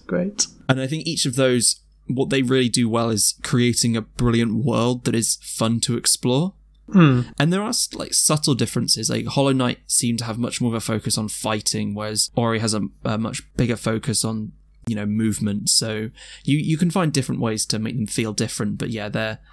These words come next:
Speaker 2: they are a bit samey, but I just fall in love with them every single time, like, having all
Speaker 1: <laughs>
Speaker 2: these puzzles to solve. And
Speaker 1: Uh, I think I'm,
Speaker 2: that's,
Speaker 1: yeah,
Speaker 2: that's what draws me in.
Speaker 1: I'm more of an act-, uh, an action player. I'm like, "Yep, just give,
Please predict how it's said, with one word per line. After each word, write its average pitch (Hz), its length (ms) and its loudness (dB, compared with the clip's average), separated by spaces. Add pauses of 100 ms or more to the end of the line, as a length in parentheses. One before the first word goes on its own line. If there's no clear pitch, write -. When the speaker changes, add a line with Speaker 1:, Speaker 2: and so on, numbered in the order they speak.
(320)
Speaker 2:
they 135 140 2
are 139 160 2
a 117 80 2
bit 120 200 0
samey, 107 440 -2
but - 160 -4
I 104 60 -2
just - 340 -4
fall 131 200 2
in 117 160 0
love 107 200 0
with 101 80 -4
them 107 120 0
every 104 180 -4
single 104 280 -2
time, 104 320 -4
like, 101 120 -6
having - 340 4
all - 60 4
Speaker 1:
<laughs> 190 60 10
Speaker 2:
these - 140 2
puzzles 104 520 -2
to 110 380 -6
solve. 107 680 0
And 104 320 0
Speaker 1:
Uh, 120 260 6
I 120 100 0
think 156 160 6
I'm, 139 140 8
Speaker 2:
that's, 135 240 0
Speaker 1:
yeah, 120 200 0
Speaker 2:
that's 123 120 -2
what 117 80 -8
draws 113 140 -6
me 113 80 -10
in. 113 80 -14 (180)
Speaker 1:
I'm 143 140 -2
more 135 100 6
of 127 80 4
an 135 80 6
act-, 135 260 2
uh, 185 220 2
an 196 160 4
action 160 560 2 (480)
player. 147 220 4
I'm 139 180 6
like, 139 180 6
"Yep, 160 280 2
just - 120 -6
give, 160 200 6